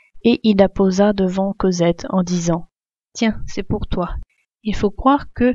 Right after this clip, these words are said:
depuis plus d'une heure qu'il était là, au milieu de sa rêverie,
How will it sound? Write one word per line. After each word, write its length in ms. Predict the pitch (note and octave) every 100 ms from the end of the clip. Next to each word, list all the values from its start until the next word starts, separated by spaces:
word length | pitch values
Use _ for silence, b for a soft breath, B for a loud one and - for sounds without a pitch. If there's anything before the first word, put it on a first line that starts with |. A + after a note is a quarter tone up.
| - G#3
depuis 280 | G3 G3
plus 180 | F3+ A3+
d'une 260 | G#3 G#3 G3+
heure 140 | F#3+
qu'il 200 | - F#3
était 280 | F#3 F#3 F#3+
là, 220 | G3 C#4 B B B -
au 80 | G#3
milieu 260 | G3 F#3+
de 100 | F3+
sa 180 | - F3+
rêverie, 560 | F3+ F#3 F3 F#3+ B3